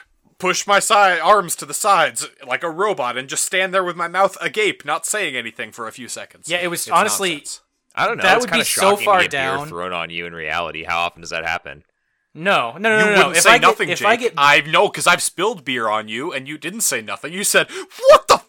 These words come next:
Speaker 1: fuck?" And then some other things I can't repeat while we're
Speaker 3: Uh,
Speaker 1: recording.
Speaker 3: you probably
Speaker 2: Yeah,
Speaker 3: can.
Speaker 2: look,
Speaker 3: I've never
Speaker 2: if,
Speaker 3: said a
Speaker 2: if you get,
Speaker 3: curse
Speaker 2: if
Speaker 3: word.
Speaker 2: you get beer aggressively thrown on you, uh, that would be so far down my list of reactions.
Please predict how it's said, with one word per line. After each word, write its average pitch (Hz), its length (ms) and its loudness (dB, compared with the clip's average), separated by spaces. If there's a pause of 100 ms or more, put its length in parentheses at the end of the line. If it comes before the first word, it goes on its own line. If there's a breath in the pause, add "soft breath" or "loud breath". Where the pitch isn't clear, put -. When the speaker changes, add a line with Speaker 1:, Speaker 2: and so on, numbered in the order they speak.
(160)
Speaker 1:
fuck?" - 640 6
And 180 100 -6
then 180 100 -6
some 185 140 -6
other 165 160 -2
things 139 220 -8
I 127 60 -4
can't 135 240 -10
repeat 120 440 -14
while 117 220 -8
we're 107 160 -8
Speaker 3:
Uh, 262 300 -4
Speaker 1:
recording. 269 240 -8
Speaker 3:
you 247 80 -14
probably 104 340 -4
Speaker 2:
Yeah, 214 180 2
Speaker 3:
can. 73 240 -10 (200)
Speaker 2:
look, 226 260 2
Speaker 3:
I've 131 60 -10
never 117 140 2
Speaker 2:
if, 214 80 6
Speaker 3:
said 214 60 0
a 202 40 0
Speaker 2:
if - 160 -6
you 349 100 2
get, 220 180 2
Speaker 3:
curse 180 220 -4
Speaker 2:
if 226 100 -2
Speaker 3:
word. - 140 -4
Speaker 2:
you 277 60 -6
get 220 180 -8
beer 190 240 2
aggressively 170 560 0
thrown 156 380 -4
on 180 140 0
you, 233 240 -8 (220)
uh, 165 540 2
that 311 240 2
would 240 140 -8
be 226 120 -4
so 220 400 2
far 214 400 2
down 202 380 -2
my 190 160 0
list 196 300 -4
of 190 100 -16
reactions. 202 720 -10